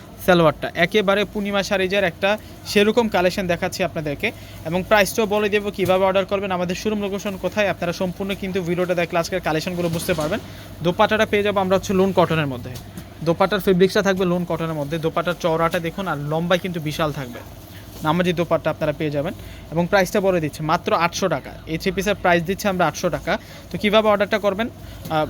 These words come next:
সিস্টেমটা বলে দিচ্ছি, ডেলিভারি সিস্টেমটা বলে দিচ্ছি। ঢাকার মধ্যে যারা আছেন, cash on delivery-তে প্রোডাক্ট পাবেন।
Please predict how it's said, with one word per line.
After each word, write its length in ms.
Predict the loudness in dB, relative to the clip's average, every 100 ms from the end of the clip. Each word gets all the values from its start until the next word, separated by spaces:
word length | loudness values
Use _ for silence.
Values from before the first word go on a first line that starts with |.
| -4
সিস্টেমটা 400 | -6 0 2 4
বলে 220 | 4 4
দিচ্ছি, 260 | 2 -2 -4 -2
ডেলিভারি 360 | 0 2 0
সিস্টেমটা 380 | -2 -4 -2 0
বলে 180 | 0 -2
দিচ্ছি। 200 | -4 -4
ঢাকার 340 | -2 2 2
মধ্যে 260 | 2 0 0
যারা 200 | 4 4 4
আছেন, 220 | 2 -4 0
cash 180 | 0 0
on 60 | -2
delivery-তে 360 | 0 -2 -4
প্রোডাক্ট 280 | -2 -2 0
পাবেন। 220 | 0 -2